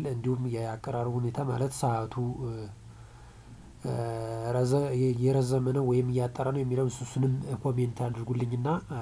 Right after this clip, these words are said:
እንቀጥላለን ማለት ነው። ለዛሬው እዚህ ላይ ይበቃናል። በሌላ ቪዲዮ በሌላ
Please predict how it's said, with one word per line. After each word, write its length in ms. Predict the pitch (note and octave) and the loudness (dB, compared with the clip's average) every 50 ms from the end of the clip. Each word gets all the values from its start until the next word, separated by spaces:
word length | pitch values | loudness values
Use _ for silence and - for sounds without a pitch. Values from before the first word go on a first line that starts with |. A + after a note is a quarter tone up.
| A2 | -4
እንቀጥላለን 720 | A2+ A#2 A2+ A#2+ - B2 A#2+ - B2 B2+ A#2 A#2 A#2 A2 A2 | -4 -4 -4 -4 -6 -6 -6 -4 -4 -4 -4 -4 -4 -6 -6
ማለት 260 | A#2 A2+ A2+ A#2 A#2 | -6 -4 -4 -4 -4
ነው። 160 | B2+ C3 C#3+ C#3+ | -2 -2 0 0
ለዛሬው 340 | C3 B2 A#2 A#2+ A#2 A#2+ A#2 | 0 0 2 0 0 0 -2
እዚህ 140 | A2 A2+ A#2 | -2 -2 -4
ላይ 100 | A#2 A2+ | -4 -4
ይበቃናል። 460 | A#2 A#2+ A#2+ - B2+ A#2+ C3 C#3 C3+ | -4 -4 -4 -4 -4 -2 -2 0 0
በሌላ 260 | B2+ A#2 A#2 A#2 A#2+ A#2 A2+ | 0 0 0 0 -2 -2 -2
ቪዲዮ 240 | A2 A2 A#2+ C3+ C3 | -2 -4 -4 -2 -2
በሌላ 280 | A#2+ A2 A#2 A2+ B2 | -2 -4 -2 -2 -2